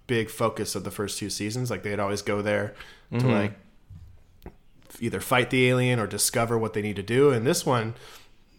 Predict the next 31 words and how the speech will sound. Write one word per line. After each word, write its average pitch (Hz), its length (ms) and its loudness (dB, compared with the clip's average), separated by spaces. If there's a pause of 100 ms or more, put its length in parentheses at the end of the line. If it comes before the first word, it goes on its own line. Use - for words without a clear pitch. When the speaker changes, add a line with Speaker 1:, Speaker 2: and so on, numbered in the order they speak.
(340)
Speaker 1:
the 117 300 2
alien 151 260 4
was 123 100 -2
kinda 120 200 -2
in 117 140 2
the 110 80 -2
regular 113 300 2
world 113 240 2
the 101 100 -4
entire 98 320 -6
time, 101 320 -4
just 98 180 -6
living 110 120 0
Speaker 2:
It's 101 60 0
like 131 120 6
Speaker 1:
in, - 40 0
Speaker 2:
they 135 60 6
Speaker 1:
like, 123 60 4
a - 40 -2
Speaker 2:
shut 135 200 8
the - 120 -4
Speaker 1:
basement. - 80 2
Speaker 2:
alien, 120 440 4
they 120 140 4
shut 156 320 6
the 135 80 4
guy, 117 400 8 (260)
their, 107 280 2
the 98 140 0
Mind 110 240 6
Flayer 104 280 4